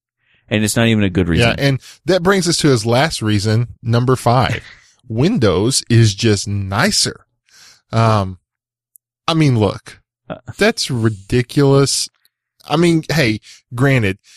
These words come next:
Speaker 2: if you have a touch interface running Windows, you know, I mean, hey, it, it looks nice. It really does. And it's actually with eight point one pretty usable.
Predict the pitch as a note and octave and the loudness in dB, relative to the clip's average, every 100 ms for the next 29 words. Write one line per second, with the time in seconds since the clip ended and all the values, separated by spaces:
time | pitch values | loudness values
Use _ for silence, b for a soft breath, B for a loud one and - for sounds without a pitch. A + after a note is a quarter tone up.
0 | b - C#3+ D3 G#3+ G#3 E3+ B2+ - D3 | b 0 0 0 -4 -2 0 0 2 0
1 | - G#2 C#3 D#3 D#3 D#3+ - - A#2 A#2 | -2 -6 -4 -2 0 0 -4 -6 0 2
2 | B2 B2+ B2+ A2+ A2+ C3 C#3 D#3+ D#3+ - | 2 -2 -4 -2 0 2 2 2 -2 -8
3 | _ _ _ _ - D3+ F#3+ C3 C3+ C3+ | _ _ _ _ -14 -4 -2 0 0 0
4 | A2+ - - C3 A2 D#3 D3 C#3 C#3+ C3 | -4 -6 -2 -2 0 -2 0 -2 0 2
5 | B2 G3 - A2+ A2+ G#3+ A2+ - - A#2+ | 2 0 -2 0 0 0 -2 -4 -4 -2
6 | D3 C#3+ B2 F3 A3 D3+ - C3 D#3+ - | 2 2 2 0 0 -2 -2 0 0 -2
7 | - - C3 - D#3+ C#3 C#3 - C3 - | -4 -2 -2 -2 0 0 0 -4 -8 -6
8 | C#3 G#2 C3 A#2+ B2+ C3+ A#2 F#3 F3 A2 | -4 -2 -2 -2 -2 -2 0 0 0 2
9 | G2+ | 0